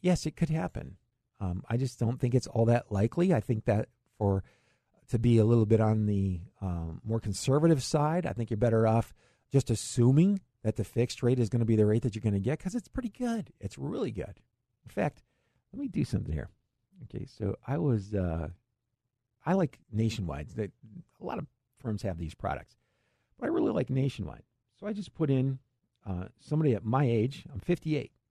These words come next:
Okay, if I put in a hundred thousand bucks today, and then at sixty-seven, all right, the, uh, I'm sorry, the, yeah, at sixty-seven,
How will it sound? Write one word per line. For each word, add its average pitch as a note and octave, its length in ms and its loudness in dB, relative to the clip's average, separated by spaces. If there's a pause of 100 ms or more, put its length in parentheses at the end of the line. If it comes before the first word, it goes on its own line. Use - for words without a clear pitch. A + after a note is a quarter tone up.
(180)
Okay, - 100 -20
if - 100 -18
I A2 40 -6
put F#3 180 -2
in E3 120 2
a C3 40 4
hundred F#3 220 2
thousand D3+ 300 -2
bucks C#3 260 -2
today, G2+ 540 -2 (1160)
and C3+ 240 4
then C3 300 4
at A2 180 0 (100)
sixty-seven, C3 920 -2 (480)
all G2 80 -8
right, G#2 80 -10 (280)
the, F#2+ 200 -4
uh, - 140 -6
I'm B2 120 -4
sorry, F2+ 240 -6 (260)
the, G2 180 -6
yeah, F#2+ 260 0 (1120)
at G2 120 -6
sixty-seven, A#2+ 800 0